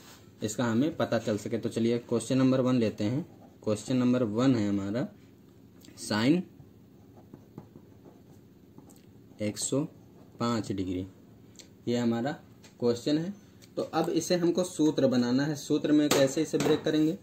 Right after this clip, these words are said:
तो चलिए आइए देखते हैं, इसे solve करते हैं। तो सबसे पहले इसका हम सूत्र बनाएंगे, जो हमारे दे रखा है मान sine एक सौ पाँच डिग्री, इसका सूत्र बनाएंगे। तो कैसे break करेंगे, तोड़ लेंगे एक सौ पाँच को, sine साठ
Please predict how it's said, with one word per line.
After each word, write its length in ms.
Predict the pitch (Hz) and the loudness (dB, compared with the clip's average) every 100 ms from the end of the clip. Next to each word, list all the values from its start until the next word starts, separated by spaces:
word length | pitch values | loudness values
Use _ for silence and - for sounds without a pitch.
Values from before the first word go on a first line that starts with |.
| - - - | -14 -20 -10
तो 80 | 127 | -4
चलिए 240 | 120 117 | 0 2
आइए 200 | 117 117 | 4 4
देखते 320 | 113 110 - 147 | 2 0 0 2
हैं, 80 | |
इसे 160 | 143 143 | 2 0
solve 260 | - 107 113 | 2 2 4
करते 260 | 127 - | 2 2
हैं। 160 | 143 175 - - - - - - 135 | 2 0 -6 -20 -20 -20 -20 -8 -2
तो 60 | |
सबसे 280 | 131 117 147 | 0 0 2
पहले 220 | 131 131 | 4 4
इसका 220 | 135 147 | 4 2
हम 160 | 147 180 | 2 2
सूत्र 480 | - - 131 131 117 | 0 4 4 4 2
बनाएंगे, 400 | 101 95 95 101 - - - - - - - - - - - | 2 0 0 -2 -6 -20 -20 -20 -20 -20 -20 -20 -20 -20 -16
जो 260 | - 101 101 101 | -8 -4 -4 -2
हमारे 520 | 98 101 110 110 110 | -2 0 2 2 0
दे 280 | 98 98 107 | -2 0 0
रखा 300 | 98 - 104 | -2 -4 -4
है 80 | 104 | -2
मान 300 | 107 135 180 - - - | -2 -2 -6 -12 -20 -10
sine 260 | 117 110 120 | -4 0 -2
एक 100 | 120 | -2
सौ 100 | 120 | -2
पाँच 220 | 123 123 | -2 0
डिग्री, 240 | 131 143 | 0 0
इसका 200 | 135 117 | 0 -2
सूत्र 320 | 110 110 110 | -2 -2 0
बनाएंगे। 440 | 120 120 120 127 131 | 0 0 2 2 0
तो 140 | 151 156 - - - | -2 -4 -10 -20 -4
कैसे 240 | 110 107 127 | -2 2 2
break 220 | 139 139 | 2 2
करेंगे, 280 | 139 147 175 | 2 2 2
तोड़ 320 | - 113 117 | 2 4 4
लेंगे 420 | 113 117 131 156 160 | 4 2 2 2 -2
एक 100 | - | -6
सौ 120 | 139 | -2
पाँच 240 | 135 135 | 0 2
को, 160 | 156 170 - - - - - | 0 -2 -4 -18 -20 -20 -20
sine 400 | - 113 104 120 143 - - - | -4 0 2 0 -2 -8 -20 -20
साठ 440 | - 107 107 131 | -4 -2 0 -2